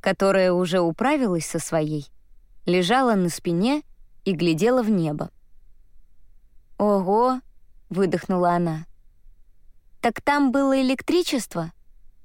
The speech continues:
Или газ?" Август посмотрел на тубиста.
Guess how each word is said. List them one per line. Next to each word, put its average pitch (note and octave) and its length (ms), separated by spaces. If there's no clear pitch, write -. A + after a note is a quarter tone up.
Или A#3+ 220
газ?" A3 420
Август B3+ 480
посмотрел A3 580
на A#3 120
тубиста. F3+ 580